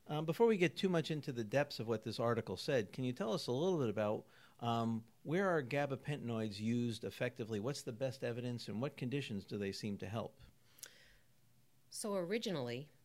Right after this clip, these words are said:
Speaker 2: the gabapentinoids were anti-seizure drugs. And, um, what they ended up using them for now is for, uh,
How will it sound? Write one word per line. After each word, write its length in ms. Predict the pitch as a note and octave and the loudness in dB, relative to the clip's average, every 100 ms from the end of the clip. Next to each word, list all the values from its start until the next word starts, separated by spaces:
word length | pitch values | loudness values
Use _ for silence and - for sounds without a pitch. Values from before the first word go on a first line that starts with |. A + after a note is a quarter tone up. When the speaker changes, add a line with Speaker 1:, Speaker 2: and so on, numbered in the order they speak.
| - | -14
Speaker 2:
the 60 | C#3+ | -6
gabapentinoids 1000 | D3 C#3+ D3 - E3 D#3 C#3+ B2 A#2 - | -2 -2 -2 -8 -6 -6 -6 -4 -6 -8
were 360 | C#3+ C#3 C3+ - - | -4 -4 -4 -8 -4
anti-seizure 640 | F3 F3 D#3+ - D3 B2 | -4 -4 -8 -8 -8 -10
drugs. 460 | A#2 A#2+ B2+ - - _ _ _ | -10 -12 -12 -16 -16 _ _ _
And, 420 | D3+ D3 C#3+ C#3 - - | -4 -2 -2 -4 -8 -6
um, 320 | C#3+ C3+ C#3 | -4 -4 -4
what 160 | E3+ E3 | -4 -4
they 140 | C#3+ | -4
ended 320 | E3 G#3 G#3 | -4 -2 -2
up 240 | E3+ - - - _ - | -2 -4 -14 -20 _ -16
using 640 | E3 F3 F3 D3 C#3+ C#3+ - - | -6 -4 -2 -2 -2 -4 -8 -6
them 240 | C#3 C3+ | -4 -4
for 280 | C3+ C#3 C3+ | -6 -6 -4
now 520 | D3 D#3+ D#3+ B2 B2 | -2 -2 -2 -2 -4
is 400 | - C#3 C3+ C3+ - | -6 -4 -4 -6 -8
for, 520 | - D3 C3+ C3 B2+ - | -10 -6 -2 -2 -2 -4
uh, 260 | C3 B2 | -6 -6